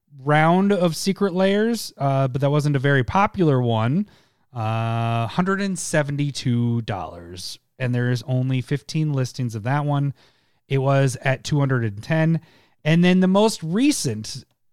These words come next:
is Evil Dead. The Evil Dead one,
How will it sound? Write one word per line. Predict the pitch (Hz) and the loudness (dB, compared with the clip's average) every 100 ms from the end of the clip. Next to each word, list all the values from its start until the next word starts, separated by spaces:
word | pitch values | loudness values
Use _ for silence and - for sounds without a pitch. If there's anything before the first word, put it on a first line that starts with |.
| - | -2
is | 180 190 185 180 175 - _ _ | 4 6 6 4 2 -4 _ _
Evil | 190 220 220 233 | 0 0 2 -2
Dead. | 190 127 156 160 123 87 - _ _ _ _ - | -4 -2 0 2 2 -4 -20 _ _ _ _ -8
The | 143 - | -6 2
Evil | 185 220 226 | 2 4 0
Dead | 151 151 175 | 2 2 2
one, | 202 214 240 | 2 2 0